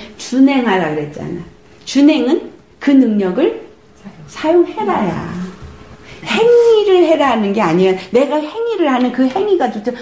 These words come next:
무슨 행위냐라는 거예요. 내가 어떤 모습으로 뭔가를 해보려고 하는 행위가 아니라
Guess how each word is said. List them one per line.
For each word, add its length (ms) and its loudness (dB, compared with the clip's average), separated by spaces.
무슨 320 2
행위냐라는 680 0
거예요. 240 -2
내가 380 2
어떤 400 -2
모습으로 640 0
뭔가를 420 -2
해보려고 460 -2
하는 140 -4
행위가 400 2
아니라 360 -2